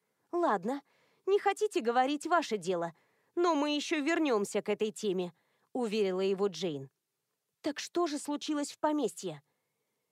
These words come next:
Мистер Рейнфорд начал свой рассказ сухо и безэмоционально, словно читая сводки уголовной хроники.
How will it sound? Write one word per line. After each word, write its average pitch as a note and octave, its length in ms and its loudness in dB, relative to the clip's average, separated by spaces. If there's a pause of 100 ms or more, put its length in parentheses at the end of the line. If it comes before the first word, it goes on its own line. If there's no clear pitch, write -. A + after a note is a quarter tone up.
(320)
Мистер G#3 600 2
Рейнфорд A#3+ 600 0
начал A#3 400 0
свой G#3+ 280 -2
рассказ A3+ 560 -2 (260)
сухо D4 520 0 (120)
и A#3 100 -4
безэмоционально, A3 1000 -2 (300)
словно A#3 440 0
читая A#3 420 0
сводки A3+ 420 -4
уголовной G#3 580 2
хроники. E3 580 -4